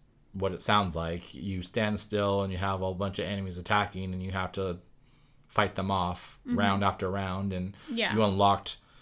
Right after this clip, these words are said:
Speaker 1: you unlocked different things, lightsabers, gloves. They have different colored gloves, apparently, I found out today.
Speaker 2: Oh, okay.
Speaker 1: So there was more to this than when you watched me play the dojo.
Speaker 2: Okay.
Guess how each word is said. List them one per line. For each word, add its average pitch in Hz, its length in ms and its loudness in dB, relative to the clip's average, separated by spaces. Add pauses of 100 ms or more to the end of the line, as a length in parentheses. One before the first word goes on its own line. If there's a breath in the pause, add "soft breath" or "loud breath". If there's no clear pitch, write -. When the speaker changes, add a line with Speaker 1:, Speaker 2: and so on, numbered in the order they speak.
(140 soft breath)
Speaker 1:
you 113 100 0
unlocked 107 340 4
different 107 340 0
things, 104 440 0
lightsabers, 110 1040 4 (500)
gloves. 113 540 6
They 113 80 4
have 107 120 4
different 110 220 0
colored 113 260 2
gloves, 104 320 6
apparently, 110 460 2
I 104 60 4
found 107 240 0
out 104 140 0
today. 107 360 2
Speaker 2:
Oh, 254 380 4
okay. 226 400 2
Speaker 1:
So 117 500 6 (200 loud breath)
there 123 260 6
was 175 180 6
more 151 200 6
to - 140 0
this 123 200 6
than 110 180 2
when 107 180 2
you 107 140 0
watched 98 340 0
me 101 100 -6
play 90 240 -4
the 80 100 -8
dojo. 80 360 -8 (160)
Speaker 2:
Okay. 226 340 0